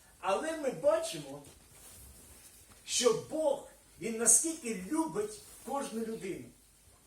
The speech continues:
І Він не ділив, і не ділить ніколи на класи людей. Ось президент,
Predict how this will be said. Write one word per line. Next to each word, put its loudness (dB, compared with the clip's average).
І 0
Він 0
не -2
ділив, -4
і -2
не 4
ділить -2
ніколи -2
на 0
класи -2
людей. -6
Ось 2
президент, -2